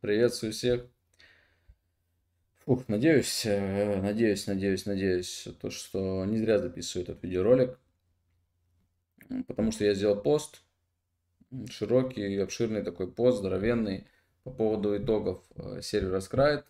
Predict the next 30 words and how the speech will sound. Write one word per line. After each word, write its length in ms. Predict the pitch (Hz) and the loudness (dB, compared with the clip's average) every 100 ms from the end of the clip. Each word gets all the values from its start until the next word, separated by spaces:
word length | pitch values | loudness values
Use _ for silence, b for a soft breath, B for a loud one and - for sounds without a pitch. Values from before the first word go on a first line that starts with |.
| _ _ _ _ _ | _ _ _ _ _
Причину, 480 | 190 190 185 180 165 | -10 -6 -2 -2 -2
по 120 | 135 | -2
которой 340 | 127 123 117 | 0 0 2
мы 140 | 113 110 | 0 0
ушли, 420 | 107 104 98 95 | -4 -4 -4 2
итоги, 560 | 135 147 123 120 85 73 - _ _ | 6 6 6 0 -2 -6 -8 _ _
и 300 | - 98 98 | -8 -2 -2
высказал, 400 | 95 127 120 104 | 0 -2 2 0
в 20 | 101 | 0
принципе, 320 | 113 110 92 | -2 -4 -10
свое 240 | - 104 | -4 -2
мнение. 540 | 104 92 87 87 - - - | 0 -2 -4 -8 -10 -14 -8
Там 140 | 104 | -4
набрало 420 | 104 107 104 101 | -2 2 4 4
десять 220 | 107 107 | 0 -6
тысяч 260 | - 98 95 | -8 -8 -4
глазиков, 580 | 110 151 131 127 110 - - | 2 2 2 -2 -4 -6 -10
э, 200 | 98 95 | -8 -8
куча 220 | 104 - | -10 -2
лайков, 400 | 101 143 139 101 | 2 2 0 -10
пятьсот 260 | 90 - 95 | -10 -12 -8
комментариев 640 | 92 95 95 135 117 - | -6 -4 0 2 2 -2
и 40 | |
так 200 | - 92 | -6 0
далее. 380 | 98 92 95 - _ b b b b - | 2 0 -2 -12 _ b b b b -2
Решил 280 | 151 - | 0 2
еще 180 | 175 - | 2 2
записать 440 | 107 110 110 135 117 | 0 -2 4 4 4
на 100 | 110 | -2
Ютубе. 540 | 110 104 90 101 | -2 -4 -4 -6